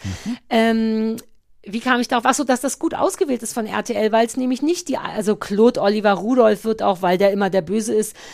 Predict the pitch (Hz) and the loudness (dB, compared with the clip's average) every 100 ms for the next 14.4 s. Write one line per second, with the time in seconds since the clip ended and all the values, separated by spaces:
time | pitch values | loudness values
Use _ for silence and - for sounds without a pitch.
0 | - - - 220 214 - 240 220 - 220 | -20 -10 -4 0 -2 -2 -4 -4 -2 0
1 | 226 302 - 320 - 208 208 190 214 220 | 0 0 -2 -4 -2 -4 -4 -2 -2 0
2 | 254 277 - - - - 233 226 - 233 | -2 -4 -8 -20 -12 -2 0 0 -2 0
3 | 277 302 262 233 240 233 220 226 240 196 | 0 0 0 0 -2 -2 -4 0 0 2
4 | 226 226 285 302 339 - 311 349 285 247 | -2 -4 -6 -6 -6 -4 -2 0 -2 -4
5 | 233 240 196 - 233 240 233 214 220 202 | -4 -4 -4 -2 -2 -2 -2 0 0 -2
6 | 202 202 247 - 233 214 202 220 - 247 | -2 -2 -2 -4 -8 -6 -4 -6 -8 -14
7 | 220 302 330 285 269 - 269 269 247 233 | -10 -8 -6 -6 -6 0 0 0 -2 -2
8 | 233 - 214 302 320 226 226 214 202 254 | -6 -6 -6 -4 -4 -6 -6 -4 -2 -2
9 | 302 277 - - - - 247 262 - - | -2 -4 -6 -20 -18 0 2 2 -4 0
10 | 254 277 233 220 220 190 269 277 233 - | 0 2 4 4 4 4 4 6 4 0
11 | _ - - 214 208 190 185 180 175 185 | _ -20 -6 -4 0 2 0 0 -4 -2
12 | 226 240 - 294 269 269 226 220 190 127 | 0 0 0 0 2 2 2 0 -2 -6
13 | - - 147 - 240 143 247 233 202 190 | -6 -6 -6 -4 0 2 2 0 -4 -4
14 | 180 185 165 | -6 -8 -8